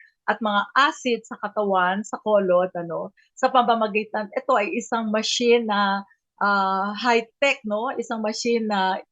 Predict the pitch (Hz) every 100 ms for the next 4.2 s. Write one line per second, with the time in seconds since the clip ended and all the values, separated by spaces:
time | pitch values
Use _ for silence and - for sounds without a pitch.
0 | _ _ _ 202 214 208 202 196 - 233
1 | 240 240 233 247 240 254 - _ - 240
2 | 302 285 254 254 262 254 208 214 208 214
3 | 214 214 208 208 202 202 208 202 208 233
4 | 262